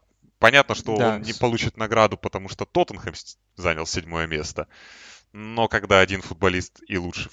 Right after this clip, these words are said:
Speaker 1: бомбардир, и лучший ассистент, то конкурировать с ним сложно. И...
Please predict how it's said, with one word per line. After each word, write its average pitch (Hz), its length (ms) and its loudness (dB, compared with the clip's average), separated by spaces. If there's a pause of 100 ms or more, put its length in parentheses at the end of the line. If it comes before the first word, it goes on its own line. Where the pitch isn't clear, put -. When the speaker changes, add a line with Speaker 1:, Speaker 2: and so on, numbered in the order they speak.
(280)
Speaker 1:
бомбардир, 104 500 0
и 113 60 0
лучший 82 320 -4
ассистент, 113 600 -8 (220)
то 82 460 -10 (180)
конкурировать 90 600 -4
с - 80 -12
ним 87 160 -14
сложно. 76 480 -8 (720)
И... 95 400 0